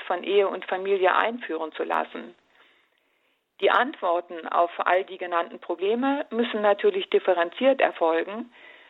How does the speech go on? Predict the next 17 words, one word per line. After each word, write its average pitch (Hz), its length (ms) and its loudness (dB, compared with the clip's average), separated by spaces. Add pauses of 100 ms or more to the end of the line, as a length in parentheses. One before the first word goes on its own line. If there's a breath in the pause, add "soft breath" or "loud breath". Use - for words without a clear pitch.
(160 loud breath)
doch 214 220 4
als 180 220 2 (100)
Grundprinzip 233 840 -6 (120)
führt 226 260 4
Papst - 320 0
Franziskus 196 600 -4
an, 190 340 -4 (880 soft breath)
in 220 160 0
den 196 180 4
schwierigen 262 520 2
Situationen, 196 920 2
welche 196 320 4
die - 120 4
am 185 120 2
meisten 220 440 2
Bedürftigen 214 640 -4
erleben, 175 640 -2